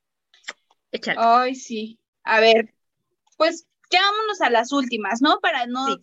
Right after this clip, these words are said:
Speaker 2: hacerlas, porque van a decir, "Ay, estas, todos se saben, todos se conocen".
Speaker 1: <laughs>
Speaker 2: Dicen, "¿Quién es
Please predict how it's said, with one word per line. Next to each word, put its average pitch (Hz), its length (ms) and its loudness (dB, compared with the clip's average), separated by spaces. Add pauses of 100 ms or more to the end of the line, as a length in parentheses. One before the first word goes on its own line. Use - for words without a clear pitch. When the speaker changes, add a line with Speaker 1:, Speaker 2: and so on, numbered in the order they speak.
Speaker 2:
hacerlas, 262 460 -4 (160)
porque 247 220 -2
van 269 100 0
a 294 40 -6
decir, 277 240 -2
"Ay, 294 240 -6 (180)
estas, 440 500 -4 (200)
todos 311 340 0
se 285 120 -12
saben, 220 400 -6
todos 269 280 0
se 311 140 -6
conocen". - 440 -14 (420)
Speaker 1:
<laughs> - 680 -2 (3250)
Speaker 2:
Dicen, 247 640 -2 (160)
"¿Quién 415 220 2
es 539 140 0